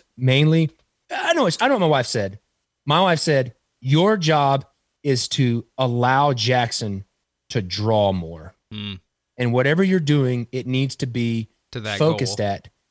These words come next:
Speaker 1: getting Jackson to stop doing stuff that he, that he's not drawing."
Speaker 2: Mm-hmm.
Speaker 1: Because that's where my weaknesses are, and that's where I end up screwing up.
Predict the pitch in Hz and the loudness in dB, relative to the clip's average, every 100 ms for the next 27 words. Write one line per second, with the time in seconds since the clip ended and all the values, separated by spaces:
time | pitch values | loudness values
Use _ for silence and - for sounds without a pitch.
0 | _ _ - 113 139 151 160 127 127 120 | _ _ -20 -2 2 2 2 2 2 2
1 | - 123 117 113 _ _ _ _ _ _ | 0 -2 -2 -4 _ _ _ _ _ _
2 | _ - 101 - 120 123 127 123 110 107 | _ -4 -4 0 0 0 0 0 2 0
3 | 104 _ _ _ - - - 113 104 - | -4 _ _ _ -12 -8 0 0 0 -4
4 | - 104 101 - 123 107 - - 101 107 | -10 -8 -6 -2 -2 -2 -14 -16 -8 -6
5 | 98 107 104 87 95 92 76 67 - 107 | -2 -2 -2 -4 -8 -8 -10 -16 -16 -14
6 | 98 117 104 - - - _ 123 123 135 | -6 -2 -2 -4 -16 -20 _ -2 0 2
7 | 156 117 104 120 123 127 120 113 113 110 | 0 2 0 0 -2 -2 0 0 -2 -2
8 | 104 107 107 - 101 95 92 98 - - | -2 0 -2 -2 -2 -2 -2 -4 -4 -4
9 | 127 120 104 95 92 - | 0 0 0 -4 -8 -10